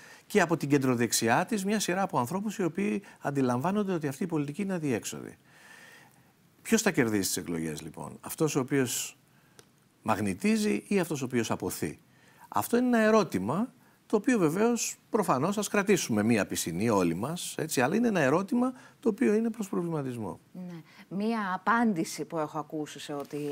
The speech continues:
Speaker 2: αφορά αυτό από κόσμο και τύπο που πρόσκειται στην αντιπολίτευση είναι ότι ο πνιγμένος πιάνεται από τα μαλλιά και ο Αλέξ Τσίπρας, ε, προσελκύει και, και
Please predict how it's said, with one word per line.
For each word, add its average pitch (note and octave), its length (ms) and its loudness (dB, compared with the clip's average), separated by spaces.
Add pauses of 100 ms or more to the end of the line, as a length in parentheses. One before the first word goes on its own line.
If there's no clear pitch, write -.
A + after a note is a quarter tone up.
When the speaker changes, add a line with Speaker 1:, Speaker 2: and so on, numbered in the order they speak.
Speaker 2:
αφορά C#3+ 720 -6
αυτό G#3+ 440 -6 (100)
από D#3+ 380 -8
κόσμο E3 440 -4
και D3+ 160 -6
τύπο D3+ 560 -6
που D3 260 -6 (100)
πρόσκειται D3+ 560 -6
στην C#3+ 320 -10
αντιπολίτευση E3 760 -10
είναι C4 260 -8 (180)
ότι B3 300 -8 (260)
ο A#3 120 2
πνιγμένος A3+ 840 -2
πιάνεται A3 540 -2
από E3+ 200 -4
τα D#3+ 140 -6
μαλλιά D#3 600 -4
και A#3 120 -8
ο G3 60 -8
Αλέξ G3 560 -8
Τσίπρας, D#4 540 -6 (360)
ε, F#3+ 300 -2 (1500)
προσελκύει G#3 1160 -2
και, F3+ 160 -4
και E3 640 -2